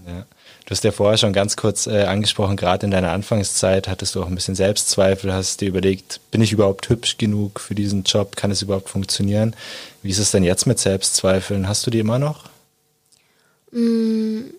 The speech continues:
Speaker 2: ich glaube, jeder hat einen schlechten Tag mal und denkt sich so, "Boah, wie sehe ich denn heute aus?" Aber das ist ganz normal. Also ich bin schon selbstbewusster geworden auf jeden Fall.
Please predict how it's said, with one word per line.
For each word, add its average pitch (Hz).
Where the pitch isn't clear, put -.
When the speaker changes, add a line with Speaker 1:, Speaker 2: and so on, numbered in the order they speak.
Speaker 2:
ich 226
glaube, 226
jeder 226
hat 226
einen 214
schlechten 220
Tag 220
mal 311
und 214
denkt 214
sich 214
so, 208
"Boah, 233
wie 226
sehe -
ich 269
denn 240
heute 226
aus?" 214
Aber 202
das 220
ist 208
ganz 214
normal. 190
Also 208
ich 214
bin 226
schon 220
selbstbewusster 214
geworden 202
auf 226
jeden 226
Fall. 220